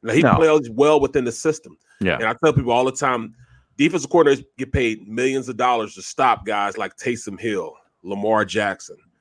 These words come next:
Speaker 1: you know, because you can only have that type of gimmick type of play for so long until they start stacking the box and making you beat them through the air. And that's the difference between a guy that, you know, that's, that's like Mahomes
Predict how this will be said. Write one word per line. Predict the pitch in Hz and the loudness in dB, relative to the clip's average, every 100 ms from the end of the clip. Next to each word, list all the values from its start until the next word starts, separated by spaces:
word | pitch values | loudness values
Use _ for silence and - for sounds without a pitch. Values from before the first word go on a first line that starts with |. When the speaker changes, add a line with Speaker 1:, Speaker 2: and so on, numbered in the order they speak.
| _ | _
Speaker 1:
you | - | -6
know, | 120 113 | -2 0
because | 113 131 110 | -2 -2 -4
you | 113 | -4
can | 139 160 151 | -4 0 4
only | 165 156 131 | 4 4 0
have | - 147 147 143 | -2 0 0 0
that | 127 | -2
type | - 131 113 | 0 -2 -2
of | 95 | -6
gimmick | 131 127 113 | -6 -6 -6
type | 127 104 | -6 -6
of | 95 | -10
play | - 120 113 78 _ _ _ _ | -8 -4 -4 -6 _ _ _ _
for | - 107 90 _ | -10 -8 -10 _
so | - - 127 | -16 -2 0
long | 120 113 107 87 - - | 0 0 0 -4 -10 -16
until | 117 135 | -8 -4
they | 120 | -2
start | 117 135 113 | -2 0 0
stacking | - - 135 135 139 | -2 0 2 2 0
the | |
box | 113 120 113 110 - _ - - | 0 2 2 0 -10 _ -20 -4
and | 127 120 135 | -2 0 0
making | 180 185 143 | 0 0 -2
you | 139 | -2
beat | 113 139 | 0 0
them | 131 113 - | 0 -2 -6
through | 117 | -8
the | 101 95 | -6 -8
air. | - - _ _ _ _ _ _ _ _ _ _ - | -10 -18 _ _ _ _ _ _ _ _ _ _ -8
And | 117 | -2
that's | 131 143 | 0 0
the | 139 | 0
difference | 139 131 117 | 0 -2 -4
between | 113 113 127 113 110 - _ _ - | -8 -6 -2 -2 -2 -8 _ _ -8
a | 104 | -6
guy | 107 117 107 | -2 0 0
that, | 101 | -4
you | 113 | -6
know, | 110 104 | -6 -6
that's, | 101 110 - | -8 -12 -12
that's | 98 101 - | -12 -12 -10
like | 85 101 | -8 -8
Mahomes | 107 98 127 123 120 120 - | -8 -6 -2 -2 -2 -6 -14